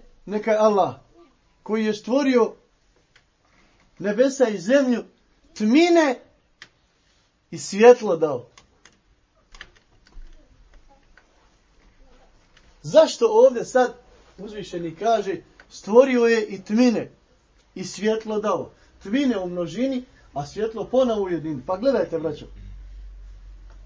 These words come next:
Tmine se i zablude i razni putevi, to jest tmine u ovom slučaju, se ne vežu za uzvišenog Allaha, tebareke ve taala, ni svojstvom,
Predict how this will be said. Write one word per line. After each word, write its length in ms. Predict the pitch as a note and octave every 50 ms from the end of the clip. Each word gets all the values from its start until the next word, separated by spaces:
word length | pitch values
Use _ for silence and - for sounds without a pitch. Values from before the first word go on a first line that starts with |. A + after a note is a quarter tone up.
| - - - - - C4+ - - - - - - - - - - - _ _ _ _ _ _ _ _ _ _ - - - - _ - - - - - - - - - - - - - - _ _ - - - - - - _ _ - - - - - - - - -
Tmine 420 | - G#3+ A#3+ E4 F4 D#4+ C#4+ B3
se 320 | A#3+ - B3 A3+ A3 - - - - - - - - - _ _ - - - -
i 100 | G3+ G#3
zablude 640 | F#3+ G3 C4 C#4+ C4+ A3+ F#3+ F#3 E3+ D3+ D#3 B2+ - - - - - D3+
i 100 | F3 G3+
razni 380 | B3 C#4+ C4 A3+ G3+ A3+ G#3+
putevi, 520 | - G#3+ A#3 B3+ B3+ - A#3 F#3+ C3+ - - - - - -
to 80 | - F#3
jest 220 | G3+ G#3 G3+ -
tmine 320 | - G#3 A#3+ D4+ D#4+ C#4+ B3+
u 60 | B3+
ovom 240 | C4 B3+ A#3+ A3 G#3
slučaju, 440 | - B3+ B3+ - C4 C4 C4 B3+ -
se 160 | - C4 B3+
ne 220 | A#3 B3+ D4 D#4+
vežu 460 | E4 E4 D#4+ D4+ C4+ A#3+ C#4 C4+ C4+ - - - - - - -
za 140 | - E3 A#3+
uzvišenog 600 | C#4+ D4+ C#4 C#4 B3+ - - B3+ A#3+ A3+ A3 A3
Allaha, 340 | A3 A3 A#3+ B3+ B3 A#3 A3
tebareke 500 | A3 A3 G#3 A3+ A#3 A3+ A3 G#3 G#3+ G#3+
ve 120 | F#3 -
taala, 380 | - G#3+ G3+ F3+ D#3+ C3+ A#2+ - - - - - - - - -
ni 140 | G3 A#3 B3
svojstvom, 760 | - - A#3 A3+ B3+ C4+ C#4+ D4 C#4 - - A#3 G3+ - C3+